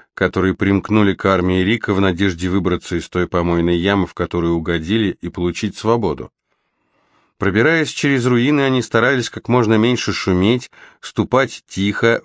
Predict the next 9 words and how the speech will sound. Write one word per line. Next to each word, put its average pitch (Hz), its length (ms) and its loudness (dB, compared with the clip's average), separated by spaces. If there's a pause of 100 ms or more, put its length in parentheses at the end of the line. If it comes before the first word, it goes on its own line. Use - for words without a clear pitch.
придерживая 92 720 0
полы 85 360 -2
плащей. 80 580 -4 (320)
Под - 240 -4
плащами — 107 800 -2 (460)
скрывались 135 720 0
тонкие 113 500 0
граненые 90 640 0
кинжалы. 85 680 -2